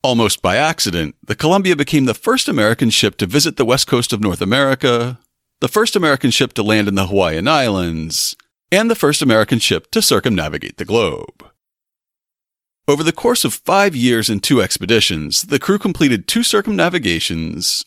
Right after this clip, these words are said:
brought the first native Hawaiian to visit Boston, and discovered the Columbia River. And I do say discovered with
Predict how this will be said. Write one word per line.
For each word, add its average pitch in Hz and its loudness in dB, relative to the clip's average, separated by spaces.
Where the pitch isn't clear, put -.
brought 147 0
the 139 0
first 190 -2
native 123 2
Hawaiian 110 2
to 104 -2
visit 85 -4
Boston, 131 0
and 135 0
discovered 113 0
the - 2
Columbia 80 -2
River. 95 -2
And 139 2
I 139 2
do 170 -2
say 147 4
discovered 87 0
with 80 -8